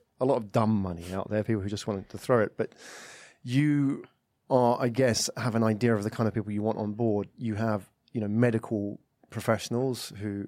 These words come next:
may be high net worth individuals in later stages, and maybe, you know, they have a bit more time. They've done thirty, forty years in the field. They know what's broken.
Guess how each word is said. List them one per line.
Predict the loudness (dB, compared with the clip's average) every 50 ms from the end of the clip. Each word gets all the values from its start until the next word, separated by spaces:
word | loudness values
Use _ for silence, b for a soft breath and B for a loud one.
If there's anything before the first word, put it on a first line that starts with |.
| -8 -4
may | -4 -2
be | -2 -2
high | -4 -2 -2 -2
net | -2 -2 -2
worth | -4 -4 -4 -4
individuals | -6 -4 -2 -2 0 0 2 2 2 2 2 0 -2
in | -4 -4
later | -2 -2 -2 -2 -4 -6
stages, | -8 -4 -2 -2 -2 -2 -2 -4 -4 -4 -6 -6
and | -6
maybe, | -6 -6 -4 -4 -6 -6 -6 -8 -8
you | -8
know, | -8 -8 -8
they | -8 -8
have | -6 -6 -6 -6
a | -6
bit | -6 -6
more | -6 -8 -10
time. | -10 -10 -6 -4 -2 0 2 2 2 2 2 0 B B B B B B B B
They've | -10 -10 -8 _
done | -4 -4 -4 -6
thirty, | -6 -2 2 2 4 4 2
forty | 0 -2 -4 -4 -4 -4
years | -4 -2 -2 -2 -4 -6
in | -8
the | -10 -6
field. | 0 2 2 2 4
They | 2 2
know | 2 2 2
what's | 0 -2 -4
broken. | -2 0 2 2 2 0 -2 -2 -2 -2 -2